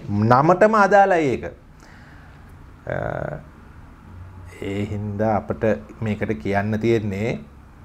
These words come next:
මෙච්චර කියලත් තමන්ට මෙච්චර බැරි වෙලත් තමන් අසාධ්‍ය තත්ත්වයේ ඉන්නේ නැගිට ගන්න බෑ, කතා කරගන්න බෑ. ඒත් උත්සාහ කර කර පෙන්වන්න හදනවා.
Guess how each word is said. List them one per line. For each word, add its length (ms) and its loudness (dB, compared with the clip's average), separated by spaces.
මෙච්චර 600 6
කියලත් 420 4
තමන්ට 360 6
මෙච්චර 400 4
බැරි 320 4
වෙලත් 360 6
තමන් 280 6
අසාධ්‍ය 600 6
තත්ත්වයේ 480 2
ඉන්නේ 320 -6
නැගිට 380 0
ගන්න 480 6
බෑ, 200 4
කතා 380 6
කරගන්න 420 0
බෑ. 120 2
ඒත් 200 6
උත්සාහ 460 4
කර 200 4
කර 180 4
පෙන්වන්න 380 2
හදනවා. 320 2